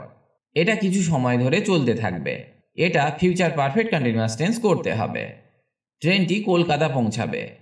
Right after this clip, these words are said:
এটি আরেকটি ঘটনা, এটার সিম্পল ফিউচার টেন্স করতে হবে। তাহলে বাক্যটির ইংরেজি হবে এরকম, "The train will reach Kolkata after it will have been running for two days।" "The train will reach Kolkata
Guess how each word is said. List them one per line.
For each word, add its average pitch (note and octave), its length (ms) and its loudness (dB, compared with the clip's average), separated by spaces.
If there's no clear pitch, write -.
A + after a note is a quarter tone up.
এটি F3 360 0
আরেকটি D#3+ 440 -2
ঘটনা, F#2 480 -4
এটার F3 280 2
সিম্পল D3+ 480 -2
ফিউচার C3 400 0
টেন্স G3 220 -2
করতে A#2+ 320 0
হবে। G#2+ 300 -6
তাহলে A2+ 300 2
বাক্যটির G3 520 0
ইংরেজি A#2+ 420 0
হবে F#2 260 0
এরকম, A2+ 480 0
"The C#3 120 4
train E3 320 2
will D3+ 280 4
reach D3+ 280 2
Kolkata D2+ 560 -2
after G3+ 260 0
it D3 220 0
will D#3 220 4
have C3 300 2
been A#2 180 4
running C3 480 0
for F3 200 0
two F#3 160 4
days।" D#2+ 280 0
"The B2+ 160 0
train G3 280 2
will C3+ 260 2
reach D#3+ 280 2
Kolkata A2+ 560 0